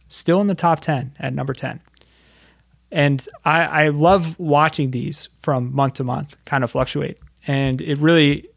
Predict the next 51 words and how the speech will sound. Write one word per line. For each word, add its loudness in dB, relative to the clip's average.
sh-, -20
showcases 0
a 0
lot 4
of -2
games -4
that -8
I -6
need -2
to -6
go -6
back -8
and -8
play. -6
Uh, 4
but 4
it 6
also 4
showcases 0
the -4
games -2
that -4
really 4
had 0
staying 0
power. -8
I -6
mean, -2
Mega 4
Man 0
Two, 0
Tetris, -2
Legend -4
of -2
Zelda, -2
uh, 2
still 4
here 2
in -2
the -6
top -6
ten, -8
which -20
is -20
pretty -4
great. -2
And -4
that's 0
gonna 0
bring 2
us 0